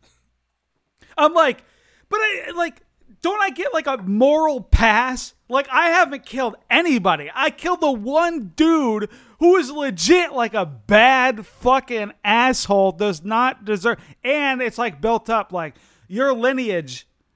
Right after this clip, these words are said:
of, like, your fucking vampire background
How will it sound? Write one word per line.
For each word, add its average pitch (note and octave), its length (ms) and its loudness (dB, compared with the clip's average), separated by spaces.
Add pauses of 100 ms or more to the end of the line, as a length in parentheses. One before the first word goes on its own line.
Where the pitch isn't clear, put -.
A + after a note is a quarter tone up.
(220)
of, F3+ 320 -2
like, F3+ 220 -2
your G3+ 220 -2
fucking G3 420 -6
vampire G3 760 -4
background G3+ 800 -4